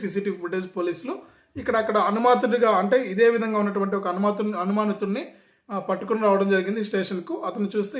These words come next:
ఇతను కాదని చెప్పి మళ్ళీ కూడా అతను వదిలేసడం జరిగింది. ఇక నిన్న సాయంత్రం మనకు మధ్యప్ర-, అంటే ఇక్కడ ఛత్తీస్గఢ్ సమీపంలో ఎక్కడో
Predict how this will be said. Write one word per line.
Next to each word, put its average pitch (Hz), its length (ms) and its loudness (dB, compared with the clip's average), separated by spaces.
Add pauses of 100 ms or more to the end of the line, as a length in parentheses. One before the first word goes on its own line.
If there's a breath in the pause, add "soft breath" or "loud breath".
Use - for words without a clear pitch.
ఇతను 214 200 -2
కాదని 190 340 0
చెప్పి 185 180 -4
మళ్ళీ 185 180 6
కూడా 190 160 2
అతను 175 200 -2
వదిలేసడం 180 460 -2
జరిగింది. 170 360 -6 (460 soft breath)
ఇక 214 100 -4
నిన్న 214 240 2 (100)
సాయంత్రం 233 400 0
మనకు 208 260 -2
మధ్యప్ర-, 208 460 0 (160)
అంటే 190 160 0 (460 loud breath)
ఇక్కడ 190 200 -2 (180)
ఛత్తీస్గఢ్ 220 540 2
సమీపంలో 214 520 2
ఎక్కడో 208 200 2